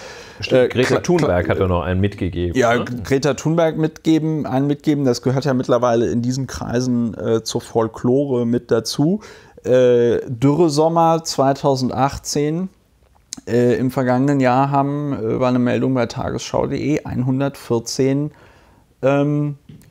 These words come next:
Speaker 2: äh, äh, äh, Agrarbetriebe in Deutschland Insolvenz angemeldet. Wegen der Dürre. Wegen der Dürre. Und da, und da haben wir jetzt so ein bisschen,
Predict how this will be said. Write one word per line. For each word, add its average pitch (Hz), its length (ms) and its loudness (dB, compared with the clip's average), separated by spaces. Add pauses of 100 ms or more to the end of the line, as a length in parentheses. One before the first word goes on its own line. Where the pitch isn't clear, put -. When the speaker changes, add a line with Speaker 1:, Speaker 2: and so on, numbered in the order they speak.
(360)
Speaker 2:
äh, - 60 -4
äh, 120 880 2
äh, - 80 -4
Agrarbetriebe 147 1800 0
in 160 120 -2
Deutschland - 640 0
Insolvenz 165 560 -2
angemeldet. 117 800 -4 (280)
Wegen 131 460 2
der 151 120 4
Dürre. 147 380 -2 (920)
Wegen 139 380 2
der 147 120 4
Dürre. 160 380 -2 (800)
Und 117 120 -4
da, 165 240 2
und 147 120 0
da 165 300 0
haben 165 160 -4
wir 170 80 0
jetzt 160 240 0
so 160 60 0
ein 151 100 -2
bisschen, 160 500 -2